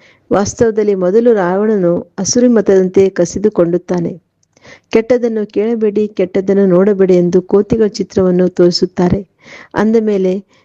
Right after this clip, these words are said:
ಇದಕ್ಕೂ ಏನೋ ರಹಸ್ಯವಿರಬೇಕಲ್ಲವೇ? ತಂದೆಯು ತಿಳಿಸುತ್ತಾರೆ,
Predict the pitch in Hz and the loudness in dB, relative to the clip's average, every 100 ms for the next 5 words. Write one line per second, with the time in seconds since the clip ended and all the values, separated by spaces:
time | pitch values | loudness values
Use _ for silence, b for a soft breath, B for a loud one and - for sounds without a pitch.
0 | _ - 220 220 269 - 320 240 202 226 | _ -6 -2 0 0 4 4 4 2 0
1 | 185 196 - 240 214 196 185 185 190 175 | 0 -2 -2 0 2 0 0 0 0 0
2 | 175 190 190 _ _ _ _ B B - | 0 -2 -4 _ _ _ _ B B -2
3 | 202 196 185 175 185 190 226 208 226 277 | 0 2 2 2 0 0 -2 -2 0 2
4 | 254 190 | 2 0